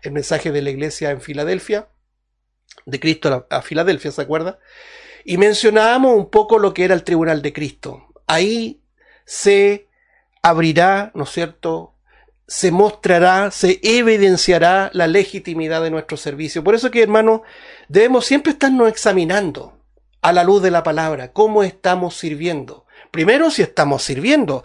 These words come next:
Segundo, cómo estamos sirviendo. Y tercero, para qué estamos sirviendo. ¿Ya?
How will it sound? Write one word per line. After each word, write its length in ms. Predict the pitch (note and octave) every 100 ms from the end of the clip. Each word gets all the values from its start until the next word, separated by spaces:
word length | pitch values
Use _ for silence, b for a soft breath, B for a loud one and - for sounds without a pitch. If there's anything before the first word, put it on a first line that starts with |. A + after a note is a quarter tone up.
| B
Segundo, 560 | - E3+ F3+ B3+ A3 -
cómo 300 | B3 C#4+ A3+
estamos 400 | F3 F3+ E3 D3+
sirviendo. 580 | D#3+ D3 F#3 G3+ G#3 G#3 B B
Y 140 | F3+
tercero, 440 | E3 - G#3+ A3 A3
para 240 | E3+ D#3+
qué 200 | - A#3+
estamos 420 | - F#3+ D#3+ D3+
sirviendo. 640 | - C3+ C#3 C#3 B2+ C#3 _ _ _ _ -
¿Ya? 280 | C#3+ D3+